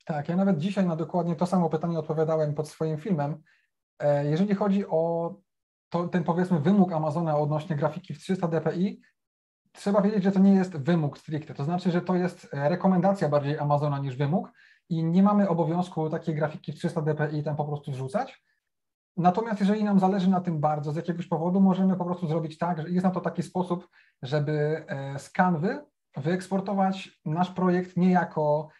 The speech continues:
e, P N G od razu, tylko jako tak zwany P D F do druku i on wtedy w bardzo dobrej jakości właśnie się eksportuje. Następnie możemy taki,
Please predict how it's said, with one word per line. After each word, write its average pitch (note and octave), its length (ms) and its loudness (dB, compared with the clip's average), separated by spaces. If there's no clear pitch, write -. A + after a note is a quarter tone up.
e, D3 260 0
P D3 200 -2
N E3 180 -2
G D#3+ 160 0
od D#3 120 0
razu, D#3 520 -2
tylko F#3 240 0
jako F#3 280 2
tak F3+ 140 0
zwany E3+ 240 -2
P E3 160 2
D E3 160 2
F D3+ 80 -2
do D#3 120 0
druku D3 440 -4
i E3 160 -4
on G3 180 6
wtedy E3+ 440 0
w C3+ 160 -8
bardzo E3 340 0
dobrej D#3+ 240 0
jakości D3+ 420 -2
właśnie C#3+ 340 -2
się C#3 320 -8
eksportuje. G3 580 0
Następnie G3 420 0
możemy E3+ 460 2
taki, F3 500 0